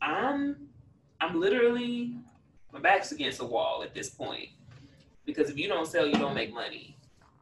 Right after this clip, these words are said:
Well, I go down to my car 'cause at, at, at one point I'm just,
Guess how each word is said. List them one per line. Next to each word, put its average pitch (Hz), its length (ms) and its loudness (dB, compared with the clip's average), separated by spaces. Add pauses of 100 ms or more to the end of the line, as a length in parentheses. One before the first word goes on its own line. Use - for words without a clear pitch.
(600)
Well, 147 540 0 (1160)
I - 80 0
go 175 140 4
down 196 220 4
to 202 100 -8
my 196 140 -4
car 143 440 2
'cause 147 280 4
at, - 60 -4 (200)
at, 131 340 2 (560)
at 147 240 6
one 175 220 4
point 151 320 2
I'm 151 180 6
just, 143 580 4